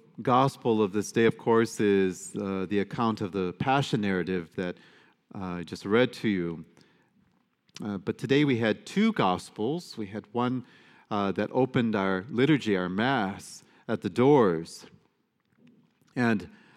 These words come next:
uh, that gospel is a gospel of triumph and a gospel of great humility. It is triumphal in the fact that those scriptures speak to us about God,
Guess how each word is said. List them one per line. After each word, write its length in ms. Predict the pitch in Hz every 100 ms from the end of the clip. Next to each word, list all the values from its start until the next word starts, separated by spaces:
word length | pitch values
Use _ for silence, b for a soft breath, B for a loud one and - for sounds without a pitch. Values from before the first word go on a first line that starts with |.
| b
uh, 160 | 107 92
that 180 | 123
gospel 400 | 127 127 127 -
is 80 | 113
a 80 | 117
gospel 460 | 110 117 120 117 104
of 100 | -
triumph 720 | - 120 131 143 160 170 - - _ _ _ _ _ b b
and 160 | 127 123
a 60 | 113
gospel 580 | 117 123 - - 110
of 120 | 107 -
great 260 | 120 127
humility. 760 | - 123 131 156 113 90 80 - _ _ _ _ _ _ _ _ _ _ _ _ _ _ _ 135
It 100 | 151
is 220 | 151 135
triumphal 800 | - 151 151 170 170 151 143 151
in 80 | 135
the 100 | 127
fact 380 | 139 135 135 b b b
that 240 | 127 123 117
those 180 | 123
scriptures 640 | - - 151 - 135 120 113
speak 380 | - - 151 -
to 120 | 123
us 240 | 107 -
about 440 | 117 113 107 92 -
God, 500 | 120 107 85 80